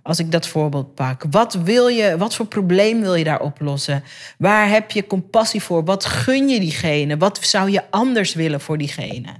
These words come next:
Als ik bijvoorbeeld terugga naar mijn eigen doelgroep.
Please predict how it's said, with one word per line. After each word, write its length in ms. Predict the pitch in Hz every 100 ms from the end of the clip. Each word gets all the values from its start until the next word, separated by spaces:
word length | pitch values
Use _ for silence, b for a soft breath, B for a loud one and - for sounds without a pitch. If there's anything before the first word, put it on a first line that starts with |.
| - B B B B B
Als 140 | - 208
ik 100 | 233
bijvoorbeeld 320 | 226 240 214
terugga 220 | 233 226
naar 100 | 196
mijn 140 | 175
eigen 280 | 160 226 285
doelgroep. 600 | 277 277 277 359 - -